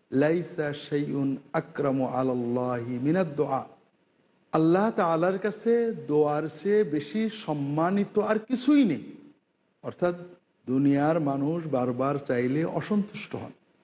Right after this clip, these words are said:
আর আল্লাহ তাআলা না চাইলে অসন্তুষ্ট হন। দোয়াকে আল্লাহ সবচেয়ে ভালোবাসেন, সবচেয়ে মর্যাদা দেন। অন্য হাদিসে রাসূলুল্লাহ সাল্লাল্লাহু আলাইহি ওয়াসাল্লাম বলছেন,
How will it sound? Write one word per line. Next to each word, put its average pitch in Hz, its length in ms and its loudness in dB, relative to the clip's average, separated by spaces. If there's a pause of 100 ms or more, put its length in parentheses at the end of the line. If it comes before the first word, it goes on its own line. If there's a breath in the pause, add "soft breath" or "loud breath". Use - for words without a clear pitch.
আর 143 140 4
আল্লাহ 175 600 2
তাআলা 175 540 2
না 156 540 2
চাইলে 165 360 4
অসন্তুষ্ট - 600 -2
হন। 143 100 -14 (540)
দোয়াকে 196 380 4
আল্লাহ 240 240 0
সবচেয়ে 254 640 0
ভালোবাসেন, 220 500 0
সবচেয়ে 254 380 -2
মর্যাদা 127 340 -4
দেন। - 200 -20 (600)
অন্য 151 160 4
হাদিসে 139 300 0
রাসূলুল্লাহ 120 500 0
সাল্লাল্লাহু 110 320 -6
আলাইহি 110 100 -2
ওয়াসাল্লাম 113 40 -2
বলছেন, 110 240 -6